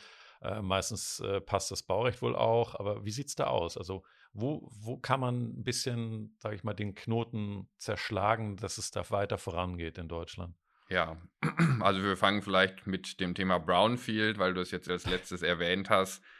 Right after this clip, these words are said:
Speaker 2: äh, an und weil man dort eine ein klares Ja,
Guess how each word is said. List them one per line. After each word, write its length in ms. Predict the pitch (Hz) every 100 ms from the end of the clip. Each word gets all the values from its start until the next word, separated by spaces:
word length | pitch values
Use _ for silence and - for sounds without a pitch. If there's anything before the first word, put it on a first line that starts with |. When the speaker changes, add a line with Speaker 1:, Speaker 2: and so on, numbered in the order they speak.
| - -
Speaker 2:
äh, 80 | 87
an 460 | 80 95 120 123
und 160 | 92 90
weil 120 | 90
man 180 | 90 90
dort 220 | 87 90
eine 340 | 78 90 85 - - - - 90
ein 120 | 87
klares 400 | 95 90 90 90
Ja, 600 | 90 85 95 107 123